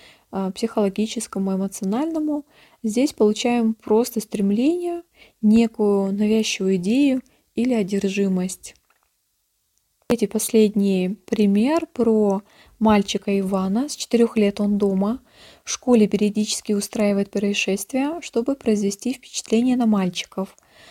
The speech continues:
Однажды украл дома приличную сумму денег, потратил на сладости, коллективный поход в кино. Любую купленную вещь порывается отнести в школу,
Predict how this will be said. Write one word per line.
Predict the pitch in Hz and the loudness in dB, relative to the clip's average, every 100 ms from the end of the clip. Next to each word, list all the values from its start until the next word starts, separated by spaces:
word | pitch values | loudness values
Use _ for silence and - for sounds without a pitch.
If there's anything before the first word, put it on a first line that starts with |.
| - - | -16 -2
Однажды | 214 214 233 220 - | 2 4 4 2 0
украл | 202 202 - 220 202 | -2 -2 -4 -2 0
дома | 196 202 208 190 | 2 2 2 0
приличную | - 208 214 202 - 196 | 0 0 0 -2 -4 -4
сумму | - 208 196 190 | -4 -2 0 0
денег, | 175 190 202 233 226 _ _ _ _ | 0 0 0 0 -4 _ _ _ _
потратил | 214 208 226 226 208 | -6 0 0 0 0
на | 202 | 0
сладости, | 202 - 190 185 202 - - 226 _ _ | -2 -2 -2 -2 -4 -6 -8 -8 _ _
коллективный | - 214 208 - 214 202 | 0 2 2 0 2 2
поход | 202 190 - 277 | 0 -4 -2 -4
в | - - | -4 -4
кино. | 240 214 196 175 190 _ _ _ _ _ | 2 2 2 -2 -8 _ _ _ _ _
Любую | 196 220 220 247 233 | -2 0 4 4 4
купленную | - 226 214 214 202 196 | 2 -2 2 2 2 0
вещь | 190 240 320 - | 0 0 0 -2
порывается | 226 214 202 233 285 214 | -2 0 2 0 0 -2
отнести | 202 202 - 233 | 0 -2 -2 -4
в | 233 | -4
школу, | - - 226 208 196 196 | -8 -8 -2 0 0 -4